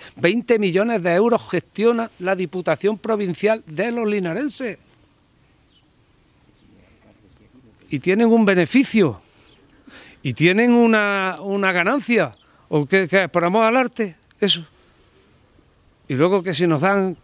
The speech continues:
que si nos ponen, que si nos patrocinios de cuatro cosillas. Que den los números de verdad. Que den los números de verdad de la ganancia que le dejan a la Diputación como gestoría, eso. Para que luego lleguen encima y lo que viene para Linares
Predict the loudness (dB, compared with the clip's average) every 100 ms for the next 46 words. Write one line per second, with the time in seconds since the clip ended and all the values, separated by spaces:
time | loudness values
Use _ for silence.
0 | _ -12 -6 -4 -4 -2 2 2 2 -2
1 | -4 -2 -2 -2 -6 -12 -20 -20 -20 -20
2 | -4 -2 0 0 2 2 4 2 2 0
3 | 0 0 2 2 2 0 -6 -20 -20 _
4 | _ _ _ _ _ -4 0 2 4 4
5 | 4 2 0 0 -2 -6 _ _ _ -20
6 | -6 0 2 2 2 2 2 2 2 2
7 | 2 2 2 0 0 0 -2 0 2 2
8 | 0 -2 -6 -6 _ 0 2 2 0 -2
9 | -2 -2 -2 0 0 0 -2 -2 -2 0
10 | 2 2 0 0 0 0 -6 _ _ _
11 | -20 -20 -20 _ -10 -8 -6 -4 -2 0
12 | 0 2 2 0 0 2 0 -2 -16 -20
13 | _ _ _ -18 -16 -12 -12 -12 -8 -4
14 | -2 -2 0 0 2 2 2 -2